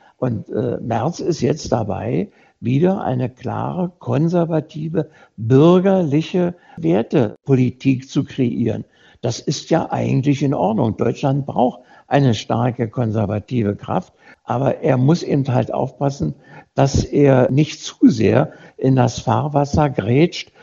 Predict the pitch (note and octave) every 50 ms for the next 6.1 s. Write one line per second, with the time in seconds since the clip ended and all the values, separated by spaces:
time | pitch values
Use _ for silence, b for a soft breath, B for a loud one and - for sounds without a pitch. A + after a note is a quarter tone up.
0 | B B E3+ E3+ D#3+ D#3+ - - - - B2+ B2+ C3+ C3+ C3 C#3+ D3 D3 C#3+ -
1 | C3+ B2+ A#2+ A2 G#2+ A2 B2 - - - C#3 - D3+ D3+ C#3+ C#3+ C#3+ C#3 C3 C3+
2 | B2 C3+ - C3 C3+ C#3 C3 - D#3+ - - - G3+ G#3 D#3 - - - - -
3 | - b b b b b b A#3 - - C3 B2 A#2 A2+ - - B2 B2 C#3+ D#3+
4 | F#3 G3+ A3+ G#3 - b b b b b - G3+ D3 D#3+ F3 - - F3 D#3 E3
5 | E3 E3+ D#3+ D#3 - D#3 D3+ D#3+ F3 F3 E3+ - - D#3+ D#3 D#3+ E3 E3 E3+ E3+
6 | E3